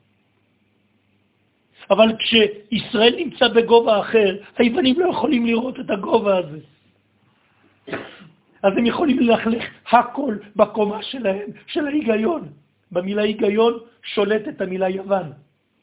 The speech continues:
יוון זה ההיגיון האנושי, רבותיי.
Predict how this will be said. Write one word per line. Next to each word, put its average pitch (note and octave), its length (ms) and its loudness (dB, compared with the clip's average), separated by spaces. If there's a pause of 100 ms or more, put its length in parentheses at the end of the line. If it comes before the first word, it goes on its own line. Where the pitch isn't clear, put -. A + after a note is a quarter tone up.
(3000)
יוון A#3+ 400 6
זה A#3 80 6
ההיגיון A#3 520 6
האנושי, A#3 460 -2
רבותיי. A3 480 4